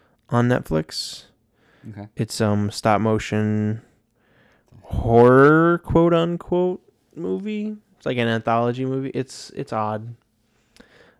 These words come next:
Speaker 1: Um,
Speaker 2: Oh, okay.
Speaker 1: yeah,
Speaker 2: Yeah,
Speaker 1: it's
Speaker 2: it looks, it looks a little bizarre.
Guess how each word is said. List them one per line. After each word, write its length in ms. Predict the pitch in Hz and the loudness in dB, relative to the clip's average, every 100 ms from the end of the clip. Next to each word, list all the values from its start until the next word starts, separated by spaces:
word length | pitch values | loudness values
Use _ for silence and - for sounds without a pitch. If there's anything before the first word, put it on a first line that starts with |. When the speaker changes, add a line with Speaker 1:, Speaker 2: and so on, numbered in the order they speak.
| _ | _
Speaker 1:
Um, 500 | - 107 107 107 104 98 _ _ _ | -6 -4 -4 -4 -8 -12 _ _ _
Speaker 2:
Oh, 260 | 123 147 104 | -14 -12 -14
okay. 280 | 117 82 87 _ _ - _ _ _ _ _ | -16 -18 -20 _ _ -20 _ _ _ _ _
Speaker 1:
yeah, 100 | 127 | -4
Speaker 2:
Yeah, 300 | 120 92 67 - | -2 -2 -4 -6
Speaker 1:
it's 160 | - 92 | -8 -6
Speaker 2:
it 40 | |
looks, 320 | 117 - - 78 | -10 -12 -16 -18
it 100 | 104 | -16
looks 260 | 113 - - | -16 -18 -20
a 40 | |
little 220 | 80 80 82 | -18 -20 -20
bizarre. 440 | 87 85 85 90 | -20 -18 -16 -16